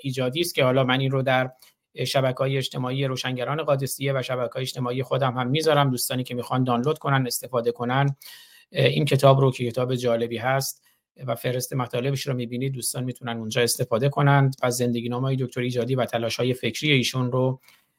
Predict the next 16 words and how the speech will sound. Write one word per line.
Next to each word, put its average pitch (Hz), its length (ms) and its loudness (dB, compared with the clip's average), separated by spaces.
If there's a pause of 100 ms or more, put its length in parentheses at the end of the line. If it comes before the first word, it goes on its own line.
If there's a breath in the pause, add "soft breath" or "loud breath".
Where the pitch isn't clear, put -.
(320)
بیشتر 139 360 2
باهاش 131 440 2
آشنا 123 720 -2 (1040)
بشوند. 117 560 2 (1500)
خب، 240 260 6 (100)
من 208 280 2
با 240 60 4
اجازهتون 233 420 2
یه 226 260 2
مؤخرهٔ 185 560 0
خیلی 190 220 -2
کوتاه 175 380 2
می‌گم 202 220 2
آقای 180 180 2
دکتر 175 240 -6
ایجادی. 175 580 0